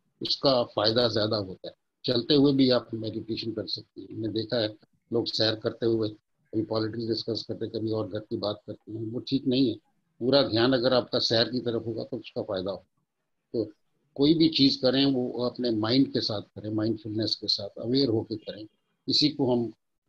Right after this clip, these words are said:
ध्यान कहते हैं। Ultimately, ये आपकी attitude हो जाएगा, meditative attitude। अगर ये होगा तो आप ना केवल बीमारियों से दूर रहेंगे, आप एक अच्छे व्यक्ति, अ, होंगे, जो, अ, अपने लिए तो फायदेमंद होगा ही, अपने घर वालों के लिए, समाज के लिए भी बहुत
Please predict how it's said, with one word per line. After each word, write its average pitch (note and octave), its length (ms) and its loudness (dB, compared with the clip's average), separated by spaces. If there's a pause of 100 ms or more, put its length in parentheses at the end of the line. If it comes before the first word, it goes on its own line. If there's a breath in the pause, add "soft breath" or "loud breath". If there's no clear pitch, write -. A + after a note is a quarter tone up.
(120)
ध्यान A2+ 280 -2
कहते G#2+ 280 -2
हैं। A#2 60 0
Ultimately, C3 840 2
ये A#2+ 420 0
आपकी A2 640 -6
attitude B2 500 0
हो G#2 120 0
जाएगा, G#2+ 260 -2
meditative G#2 580 -4
attitude। A2+ 440 -12
अगर A2+ 80 0
ये C#3 160 6
होगा C#3 400 4 (380)
तो A#2+ 60 -2
आप A#2 300 0
ना A2 160 -2
केवल A2+ 380 0
बीमारियों G#2+ 640 -2
से B2 140 0
दूर A2 340 -4
रहेंगे, G#2+ 300 -6 (600)
आप A2 180 -8
एक G#2+ 140 -6
अच्छे A2+ 280 -2
व्यक्ति, G#2+ 560 -4 (540)
अ, G#2+ 60 -12 (420)
होंगे, A2+ 340 -2 (200)
जो, A2 360 -2
अ, - 460 -12
अपने A#2+ 280 -2
लिए B2 280 0
तो - 200 -16
फायदेमंद A2 580 -2
होगा A2 160 -8
ही, A#2 160 -6
अपने - 760 -10
घर G#2 200 -4
वालों A2 320 2
के A2 140 -4
लिए, G#2+ 220 -2
समाज G2+ 380 -6
के G2+ 120 -16
लिए G2 120 -10
भी G#2+ 80 -8
बहुत - 220 -16